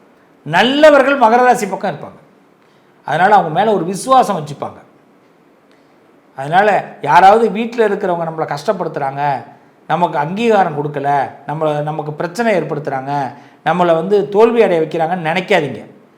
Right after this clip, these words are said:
இந்த கடவுள் என்ன பண்ணுவார்னா, நண்பர்கள் மூலமா உங்களுக்கு நல்லது செய்ய வைப்பார். நல்ல நண்பர்கள், நல்ல குருமார்கள் உங்களுக்கு கிடைப்பாங்க. அதான் மகரத்தோட ஸ்பெஷல்.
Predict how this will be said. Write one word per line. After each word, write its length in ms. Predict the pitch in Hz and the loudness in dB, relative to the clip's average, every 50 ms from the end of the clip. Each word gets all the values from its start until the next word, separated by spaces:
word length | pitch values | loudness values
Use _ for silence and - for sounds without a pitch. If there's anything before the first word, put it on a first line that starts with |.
| _ _ _ _ _ _ - | _ _ _ _ _ _ -14
இந்த 80 | 147 135 - - | -12 -12 -12 -4
கடவுள் 460 | - 185 196 226 254 269 277 277 269 | 0 2 4 6 6 6 6 6 6
என்ன 220 | 247 220 208 226 247 | 4 4 4 4 4
பண்ணுவார்னா, 520 | 220 226 220 214 208 196 185 190 220 240 240 | 4 2 2 6 6 6 6 6 4 4 4
நண்பர்கள் 760 | 202 180 180 185 214 254 277 285 285 302 294 285 269 262 240 | 4 4 4 4 4 4 0 4 6 8 8 8 8 6 6
மூலமா 300 | 226 233 233 226 226 233 226 | 6 6 6 6 6 6 4
உங்களுக்கு 300 | 220 208 190 - 180 170 | 6 4 2 0 0 -2
நல்லது 220 | 165 165 170 170 156 | -2 0 0 0 -2
செய்ய 220 | - 151 139 131 | -2 -4 -4 -4
வைப்பார். 280 | 120 98 - 92 80 - - _ _ _ _ _ _ _ _ _ _ _ _ | -6 -6 -10 -14 -16 -18 -20 _ _ _ _ _ _ _ _ _ _ _ _
நல்ல 360 | 156 160 196 240 262 277 285 | -2 0 2 2 4 4 4
நண்பர்கள், 580 | 262 226 202 196 220 233 233 240 220 196 175 156 | 4 4 2 0 0 2 4 4 4 4 2 0
நல்ல 240 | 156 175 208 240 262 247 | 2 2 4 4 4 2
குருமார்கள் 800 | 190 175 185 240 269 294 311 311 311 311 302 285 269 254 247 233 | 2 2 2 4 6 6 6 6 6 6 6 8 6 6 6 6
உங்களுக்கு 260 | 220 202 185 170 165 165 | 6 4 2 0 -2 -4
கிடைப்பாங்க. 500 | 160 165 160 165 156 165 160 143 123 - - - - _ _ _ _ _ _ _ _ _ _ _ _ _ _ _ _ _ _ _ _ _ | -4 -2 -2 -2 0 0 0 -2 -2 -6 -14 -18 -20 _ _ _ _ _ _ _ _ _ _ _ _ _ _ _ _ _ _ _ _ _
அதான் 300 | - 143 165 220 240 226 202 | -8 0 4 4 4 6 6
மகரத்தோட 440 | 190 196 208 208 202 208 190 175 165 | 4 4 4 2 0 0 -2 -2 -4
ஸ்பெஷல். 500 | 151 - - - 165 156 - 214 190 - | -6 -6 -6 -6 -6 -2 0 0 -2 -2